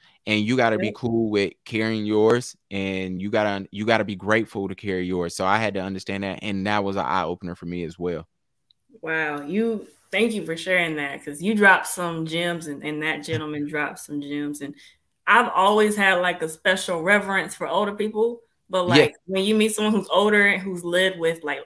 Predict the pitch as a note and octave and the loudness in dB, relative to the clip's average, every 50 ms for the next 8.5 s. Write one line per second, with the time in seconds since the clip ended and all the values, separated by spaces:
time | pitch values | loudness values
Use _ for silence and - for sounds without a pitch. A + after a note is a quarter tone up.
0 | _ - E3+ E3 F3+ F3 F3+ F3+ F3 F3 E3 E3+ D#3+ D3+ D3+ C#3+ C#3+ C#3 D3 E3+ | _ 0 2 2 2 0 -2 -2 -2 -2 -4 -4 -6 -6 -6 -6 -8 -6 -4 -6
1 | F3 F3 E3+ E3+ E3 E3+ - E3+ F3 F3+ F3+ F3+ F3 D#3 - D#3+ E3 - E3 D#3+ | -6 -6 -6 -10 -10 -8 -4 -2 -2 0 0 -2 -6 -6 -6 -6 -6 -4 -6 -8
2 | D#3+ - E3+ F3 F3 E3 D#3 D3+ D3+ D#3 D#3 - - D#3 D#3+ D3+ - D3+ C#3+ C3+ | -8 -8 -4 -2 0 -2 0 -2 -2 -2 -2 -2 -2 -2 -2 -4 -4 -4 -4 -4
3 | C3 A#2+ - _ - - D#3+ D#3+ - F3 F3 E3+ E3+ E3 D#3+ D#3+ D#3 D3+ D3 D#3 | -4 -6 -8 _ -10 -10 -10 -6 -2 -2 -2 -2 -2 -2 -4 -2 -2 -4 -2 0
4 | D#3 D#3+ D#3 D#3 D3+ C#3+ C3+ - - - - - D#3+ E3+ D#3 - - - D#3+ D3 | -2 -2 0 -2 -4 -6 -6 -10 -12 -12 -6 -4 -2 -2 -2 -4 -8 -12 -12 -10
5 | D3 - - _ _ _ _ _ _ _ _ _ _ _ _ _ _ _ - D3+ | -10 -10 -12 _ _ _ _ _ _ _ _ _ _ _ _ _ _ _ -2 2
6 | F3 G3 F#3+ F3+ F#3+ A3 G#3 F#3+ G3+ A3+ A3 - - D#3 D#3+ D#3 D3 D3 D#3 D#3+ | 2 2 2 2 0 2 4 6 6 4 4 4 0 -2 -2 -2 -2 0 0 0
7 | D3+ - D3+ C#3 - - F3 D#3+ D#3 D3+ C3+ C3 C3+ C#3 - C#3+ C#3 C#3 C#3 C#3+ | 0 0 -6 -8 -6 -4 -4 -2 -2 -2 -2 -4 -8 -10 -10 -10 -8 -8 -8 -6
8 | C#3+ D3 D3+ D3 D3 D3 D3 C#3+ D3 | -4 -2 0 0 0 0 0 -2 -2